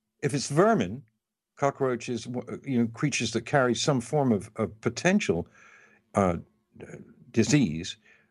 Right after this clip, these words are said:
that's another matter, which I can't get into. But I look at ants sometimes, and he was specifically, Dalai Lama was specifically talking about an ant. And he said, "How could you have animosity towards this guileless creature that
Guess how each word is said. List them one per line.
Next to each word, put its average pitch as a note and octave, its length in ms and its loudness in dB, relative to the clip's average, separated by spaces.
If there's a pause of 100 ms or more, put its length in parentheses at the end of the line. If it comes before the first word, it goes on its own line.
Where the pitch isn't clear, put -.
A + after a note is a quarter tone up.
that's C3+ 240 2
another A#2 240 4
matter, A2 560 -2 (120)
which G#2+ 220 -2
I G2+ 80 -2
can't B2 340 2
get A2 120 -2
into. E2+ 240 -4 (140)
But A#2 320 2 (500)
I C#3+ 120 2
look G3 200 2
at D#3+ 80 4
ants - 520 -2
sometimes, - 720 -16 (380)
and A2+ 100 -2
he G3 160 6
was E3 140 2
specifically, A#2+ 640 0 (160)
Dalai C#3+ 240 4
Lama C3 220 4
was A#2 120 -2
specifically D3 440 0
talking A#2 320 -2
about G#2+ 180 0
an F#2 100 -4
ant. D#2 320 -8 (640)
And A2 80 2
he A2 80 6
said, A2+ 380 2 (120)
"How F3 240 2
could D#3+ 240 0
you C3 160 2
have A#2 220 2
animosity A2 580 0
towards G2+ 360 -2
this F#2 180 -6
guileless A2+ 800 0 (480)
creature - 560 -2 (880)
that A2 240 2